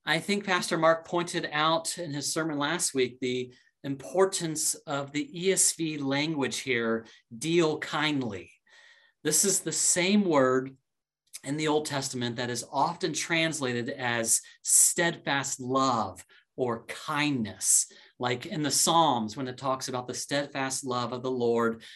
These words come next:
enduring forever. The way I like to think about it is to translate it as loyal love. There's this sense of loyalty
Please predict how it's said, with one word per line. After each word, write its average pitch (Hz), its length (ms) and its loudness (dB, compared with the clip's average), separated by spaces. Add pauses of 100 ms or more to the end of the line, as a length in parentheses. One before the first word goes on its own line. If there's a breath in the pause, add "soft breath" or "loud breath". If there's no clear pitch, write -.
(100)
enduring 113 440 0
forever. 127 580 0 (640 loud breath)
The 143 80 0
way 165 120 8
I 165 160 6
like 214 180 6
to 165 80 -2
think 160 160 0
about 131 320 2
it 151 240 -2 (240)
is 139 540 2
to 135 120 -4
translate 160 420 2
it 151 100 2
as 143 200 -4
loyal 165 880 4
love. 156 500 2 (240)
There's 139 200 -6
this 160 140 -4
sense 170 260 -2
of 131 120 -8
loyalty 165 1000 2